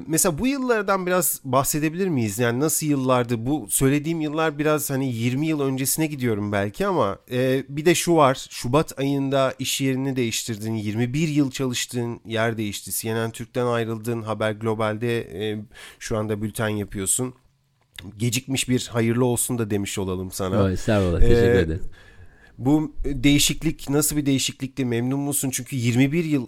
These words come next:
Speaker 1: az bir süre değil yani, dile kolay aynı yerde çalışmak ve sonrasında şirket değiştirmek kolay bir süreç de değil tabii ki. Ee, biraz başa, biraz sona, biraz aralara, e, gidelim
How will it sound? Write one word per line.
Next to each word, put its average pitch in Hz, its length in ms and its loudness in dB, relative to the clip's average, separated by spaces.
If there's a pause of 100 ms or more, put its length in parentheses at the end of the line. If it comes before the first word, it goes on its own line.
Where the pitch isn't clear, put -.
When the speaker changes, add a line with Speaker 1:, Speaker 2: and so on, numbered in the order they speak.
Speaker 1:
az 117 480 -2 (180)
bir 120 240 -6
süre 139 380 0
değil 180 160 -4
yani, 117 320 0
dile 120 200 4
kolay 135 420 0
aynı 123 260 0
yerde 127 260 0
çalışmak 127 600 -2
ve 117 80 -2
sonrasında 123 480 -2
şirket 123 480 -4
değiştirmek 123 580 0
kolay 117 340 0
bir 123 60 -2
süreç 139 420 0
de 117 120 0
değil 98 240 -2
tabii 98 260 -2
ki. 160 260 -4 (540)
Ee, 131 360 2
biraz 175 380 2
başa, 156 440 6
biraz 160 220 6
sona, 147 540 4 (240)
biraz 147 340 4
aralara, 135 540 6 (360)
e, 117 760 2
gidelim 127 440 4